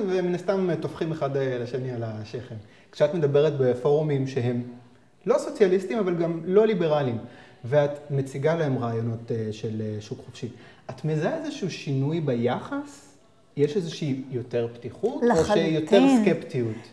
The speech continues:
Speaker 2: לחלוטין, תראה, זה, זה מדהים. ואתה יודע מה? הקמפיין בחירות לא האחרון, זה שלפני כן, היה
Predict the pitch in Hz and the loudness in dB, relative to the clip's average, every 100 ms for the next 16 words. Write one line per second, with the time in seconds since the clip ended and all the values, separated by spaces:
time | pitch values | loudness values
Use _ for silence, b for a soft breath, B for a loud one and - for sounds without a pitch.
0 | - 220 185 - 214 196 196 254 262 240 | -6 -4 -4 -4 -4 -4 -2 2 4 4
1 | - 202 220 254 247 202 202 - 185 202 | 0 0 4 6 4 0 -4 -6 -4 -2
2 | 196 202 262 220 208 262 185 185 196 190 | 0 4 4 2 -2 -6 -6 -2 -4 -2
3 | 202 226 269 285 262 202 196 233 254 254 | 0 2 4 4 2 -2 -2 0 0 -2
4 | 220 220 233 226 226 226 202 214 226 214 | -2 -2 2 4 4 2 2 2 0 -2
5 | 214 233 185 - 202 208 - 269 233 - | -4 -4 -6 -8 -6 -6 -2 -2 -2 -4
6 | 196 233 277 | -2 2 4